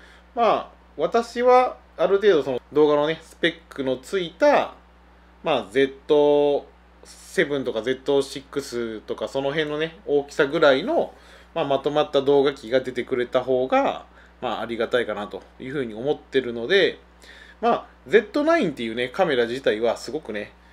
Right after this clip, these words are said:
あの、必要なカメラだと思いますので、まあ、出て、出てきてくれると本当に私もね、まあ、嬉しいですし、まあ、その間に入るゼットエイトが動画カメラであったら、まあ、いいのかなと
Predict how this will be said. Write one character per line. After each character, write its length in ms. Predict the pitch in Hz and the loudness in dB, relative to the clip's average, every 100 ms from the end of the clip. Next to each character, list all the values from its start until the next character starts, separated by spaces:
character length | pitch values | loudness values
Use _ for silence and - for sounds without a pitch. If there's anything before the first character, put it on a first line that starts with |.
| - - | -18 -10
あ 100 | 117 | -10
の、 80 | |
必 280 | 107 - - | -10 -12 0
要 100 | 131 | 0
な 100 | 127 | 0
カ 100 | 131 | -2
メ 140 | 127 107 | -2 0
ラ 80 | |
だ 80 | 120 | -2
と 180 | 160 110 | 0 -4
思 160 | 104 117 | -4 -6
い 60 | |
ま 140 | 127 135 | -6 -8
す 100 | 110 | -10
の 140 | 104 | -2
で、 240 | 135 101 - - - 131 | -2 -2 -8 -20 -14 -8
ま 80 | |
あ、 40 | 120 | -6
出 120 | 160 | -6
て、 160 | 151 - - _ - | -8 -10 -20 _ -10
出 120 | 156 | -8
て 100 | 170 | -8
き 100 | - | -8
て 120 | 147 | -8
く 140 | 135 165 | -8 -4
れ 120 | 160 | -4
る 100 | 175 | -2
と 140 | 262 | -4
本 100 | 160 | -4
当 80 | 123 | -2
に 80 | 117 | -2
私 220 | 113 120 | -2 -4
も 80 | 113 | -6
ね、 180 | 135 - - | -8 -8 -12
ま 100 | 113 | -8
あ、 20 | |
嬉 280 | 113 131 131 | -4 -2 -2
し 140 | 139 | -6
い 40 | 113 | -8
で 100 | 110 | -10
す 100 | 117 | -12
し、 320 | - 190 127 - _ - - - - | -8 -8 -8 -14 _ -20 -20 -14 -4
ま 80 | 190 | -4
あ、 40 | |
そ 140 | - | -2
の 160 | 208 208 | -2 0
間 260 | 254 254 269 | 0 2 0
に 160 | 262 | -2
入 300 | 262 277 254 | -2 -2 -2
る 200 | 254 262 | -2 -2
ゼ 120 | 190 | 2
ッ 100 | 202 - - | 0 0 0
ト 160 | 220 | 2
エ 140 | 269 254 | 2 -2
イ 40 | |
ト 160 | - 226 | -2 2
が 220 | 240 214 | 2 4
動 260 | 143 165 160 | 4 4 4
画 140 | 165 | 2
カ 100 | 185 | 0
メ 140 | 170 | 0
ラ 100 | 127 | 0
で 80 | 110 | 0
あ 60 | 127 | -2
っ 80 | - | -4
た 140 | 139 | -2
ら、 240 | 196 226 - - - - - - | -2 -2 -6 -16 -20 -20 -20 -10
ま 280 | 135 123 95 | -4 -4 -4
あ、 40 | 117 | -8
い 120 | 127 | -8
い 40 | |
の 120 | 107 90 | -10 -10
か 100 | 92 | -4
な 160 | 160 | -2
と 160 | 123 | -2